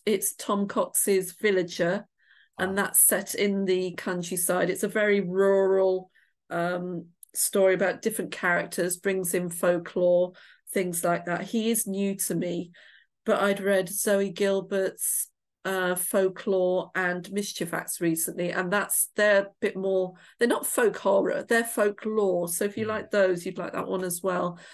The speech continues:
Speaker 1: But I love the rural side of it. So I'm reading that one. I've got a library book somewhere, Justin Cronin's The Ferryman. It's waiting to be read. And then on Kindle, I've got,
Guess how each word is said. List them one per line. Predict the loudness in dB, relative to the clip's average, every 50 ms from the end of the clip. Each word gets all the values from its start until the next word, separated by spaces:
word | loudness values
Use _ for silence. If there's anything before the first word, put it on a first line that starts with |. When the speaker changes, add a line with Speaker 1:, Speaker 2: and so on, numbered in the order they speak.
| -20 -20 -20 -20 _ _ 0
Speaker 1:
But | 0 0 0 0 -6 _ _ _ _ _ _ _ _ 0
I | 0 2
love | 4 2 0 0 2
the | 0 0 4
rural | 4 4 6 6 4 2 0 -2
side | -2 -2 -2 -2 -2
of | -4
it. | -4 -2
So | -2 0
I'm | 2 2
reading | 2 2 2 0 0 0 0
that | -2 -4 -6 -6
one. | -8 -6 -6 -6 -6 -8 -10 -12 -16 -20 -20 -20 -20 -20 -20 _ _ _ -4
I've | 0 0 0 0 0
got | -2 -2 0 2
a | 2
library | 2 2 2 2 2 2 4 2 2 0 0 0
book | 2 2 2 2
somewhere, | 0 0 0 0 0 -2 -2 -2 -2 -2
Justin | 0 0 0 0 0 0 0 0 0
Cronin's | 0 0 0 2 2 2 0 0 -2 -2 -4 -4 -4 -6
The | -6
Ferryman. | -2 0 0 0 0 -2 -2 -4 -4 -2 -2 -2 -4 -4 _ _
It's | -10 -6 -2 0
waiting | 0 0 0 -2 -4 -6
to | -4 -4
be | -4 -2
read. | 0 0 0 0 -2 -4 -6 -12 _ _ -20 -20 -20 -20 -20 -18 -8 -4
And | -2 0 2
then | 2 0 0 0
on | 0 0 0 0 0 -4
Kindle, | -8 -4 -2 -2 0 0 -2 0 2 4 4 4 2 0 -4 -10 _ -20 _ -10
I've | -10 -6 -2
got, | -2 -2 -2 -4